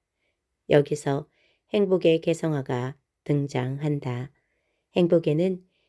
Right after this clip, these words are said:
절대적인 기준이 없다. 다양한 사람들이 다양한 방식으로 행복해지기 위해 노력하고 있다. 오늘날 현대인은 획일성을 거부한다. 살다 보면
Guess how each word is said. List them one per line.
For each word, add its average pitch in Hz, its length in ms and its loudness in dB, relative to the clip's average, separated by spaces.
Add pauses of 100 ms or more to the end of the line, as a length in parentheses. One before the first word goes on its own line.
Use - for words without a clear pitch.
(100)
절대적인 156 720 2
기준이 147 420 -4
없다. 139 500 -8 (560)
다양한 143 460 2
사람들이 147 760 -4 (380)
다양한 147 540 2
방식으로 135 760 -4 (360)
행복해지기 180 760 0
위해 143 200 6
노력하고 147 520 0
있다. 135 460 -8 (560)
오늘날 139 560 2
현대인은 175 640 -4 (480)
획일성을 147 560 0
거부한다. 139 800 -6 (1200)
살다 208 400 2
보면 147 500 0